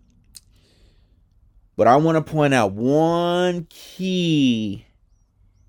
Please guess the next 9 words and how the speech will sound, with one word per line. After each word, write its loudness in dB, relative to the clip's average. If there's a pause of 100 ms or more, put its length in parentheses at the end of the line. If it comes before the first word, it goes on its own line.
(340)
indicator -2 (1600)
and -10
valid -2
point -8 (1000)
for -12
this -10
series. -10 (1900)
Rebounding. -6 (3000)
The -2